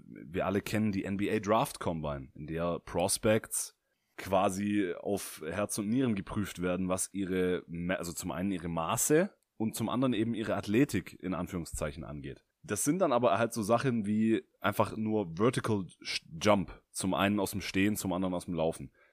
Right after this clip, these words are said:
Natürlich sagt das was aus, wie einfach, aber das, damit misst du ja nur, wie hoch kann Spieler X springen. Da ist dann noch sowas wie, äh, wie Brustpresse dabei, <laughs> das ist dann auch nochmal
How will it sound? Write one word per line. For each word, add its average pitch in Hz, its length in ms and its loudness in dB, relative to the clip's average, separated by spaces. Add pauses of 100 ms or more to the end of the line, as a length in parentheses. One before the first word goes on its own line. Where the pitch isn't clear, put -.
(340)
Natürlich 165 400 2
sagt 95 280 4
das 87 180 -4
was - 160 -4
aus, 85 320 0
wie - 80 -10
einfach, 90 300 -6
aber 90 160 -2
das, 92 120 -6 (100)
damit 104 280 2
misst 120 300 2
du 127 40 4
ja 120 140 6
nur, 127 320 2
wie 107 260 0
hoch 110 280 4
kann 98 180 -4
Spieler 92 340 -4
X - 200 -10
springen. 78 420 -6 (680)
Da - 80 -2
ist 95 120 0
dann 113 80 2
noch 107 80 2
sowas 107 360 0
wie, 92 300 0
äh, 78 400 -2
wie 82 300 -6
Brustpresse 135 600 0
dabei, 123 340 6
<laughs> 139 40 0
das 101 200 -2
ist - 140 0
dann 98 100 0
auch 90 120 -2
nochmal 117 260 -2